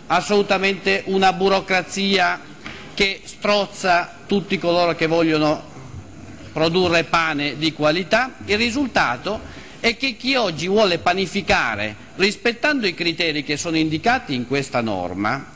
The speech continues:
e nelle norme già purtroppo tuttora esistenti,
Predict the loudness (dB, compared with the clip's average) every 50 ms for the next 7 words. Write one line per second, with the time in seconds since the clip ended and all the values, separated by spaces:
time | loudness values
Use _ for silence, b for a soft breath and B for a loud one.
0 | -6 -2 -2 -2 -2 -2 -4 -2 -2 -2 0 0 0 -2 -2 -2 -2 -2 -2 2
1 | 2 2 2 0 -4 -8 -8 -6 -4 -2 0 -2 -2 -2 -6 -8 -6 -8 -6 -4
2 | -2 0 0 0 -2 -6 -6 -6 -4 -4 -4 -6 -4 -6 -4 -4 -6 -8 -10 -10
3 | -12 -12